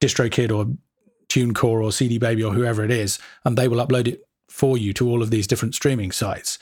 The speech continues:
Um, I do know people who have kind of tested and tweaked things on Spotify. So that must be, it's certainly possible as an artist, uh, to,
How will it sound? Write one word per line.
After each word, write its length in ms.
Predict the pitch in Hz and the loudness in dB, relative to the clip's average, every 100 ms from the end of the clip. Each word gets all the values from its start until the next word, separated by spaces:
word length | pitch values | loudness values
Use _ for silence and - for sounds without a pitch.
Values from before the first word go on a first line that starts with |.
| - - _ _ _ | -16 -20 _ _ _
Um, 420 | 135 117 117 117 - _ - | -2 0 0 -2 -4 _ -4
I 60 | 131 | 0
do 160 | 147 | 2
know 160 | 165 143 | 2 0
people 340 | 139 131 127 | 0 0 0
who 180 | 95 127 | 0 0
have 400 | 90 117 104 - _ _ _ _ - | 0 0 -2 -6 _ _ _ _ -6
kind 180 | - 123 | -2 0
of 100 | 110 | -2
tested 400 | - 131 - 120 | -2 -2 0 0
and 120 | 110 | 0
tweaked 340 | - 143 143 - | 0 -2 -2 -2
things 300 | 131 113 113 | -2 0 -2
on 140 | 113 | -2
Spotify. 640 | 110 - 117 110 - 73 - _ _ _ _ - | -2 -2 -2 -4 -4 -6 -8 _ _ _ _ -10
So 480 | - 127 113 104 - _ - | 0 2 2 -2 -4 _ -2
that 220 | 151 147 | 0 0
must 320 | 139 117 - | -2 -2 -2
be, 380 | - 117 104 117 _ _ _ - | -2 0 -2 -6 _ _ _ -12
it's 120 | - | -4
certainly 260 | 160 117 107 | -2 -2 -2
possible 520 | 135 - 107 101 - _ _ 139 | 0 0 -2 -4 -8 _ _ -4
as 100 | 117 | -2
an 100 | 117 | -2
artist, 480 | 110 - 101 - - _ _ _ _ | -2 -4 -4 -8 -10 _ _ _ _
uh, 280 | 117 104 101 - | -4 -2 -4 -8
to, 480 | - 117 107 101 | -8 -4 -4 -4